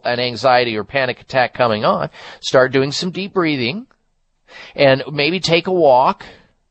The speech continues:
or use some form of exercise. Visualize what it is that makes you feel good and relaxed. If it's sitting on a beach, looking into the ocean with a breeze, then go there with a visualization. But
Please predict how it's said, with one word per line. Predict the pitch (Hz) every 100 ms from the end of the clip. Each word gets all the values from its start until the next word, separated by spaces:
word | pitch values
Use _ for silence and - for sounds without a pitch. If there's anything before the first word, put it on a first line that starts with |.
| _ _ _ -
or | - 147 165 185
use | 165 165 175 - 135
some | - 165
form | 143 165 160
of | 160
exercise. | 180 214 - 147 - 107 76 57 - - - _ -
Visualize | 113 190 208 208 170 147 135 135 131 - - - _
what | - 120 147 190
it | 190
is | 170 170 156
that | 151 139
makes | 156 160 160
you | 135
feel | - 170 147
good | 135 156
and | 135 113
relaxed. | 107 120 202 143 143 -
If | 127 123
it's | -
sitting | - 160 139
on | 131
a | 107
beach, | 87 120 185 247 - - -
looking | 123 131 127
into | 120
the | 104 95 101
ocean | 151 185 - 214
with | 175 113
a |
breeze, | 95 104 117 143 196 240 -
then | 139 139 143 127
go | 120 165 196
there | 147 131 170
with | 147 139
a | 135
visualization. | 139 127 135 131 156 226 - - - - - -
But | 151 143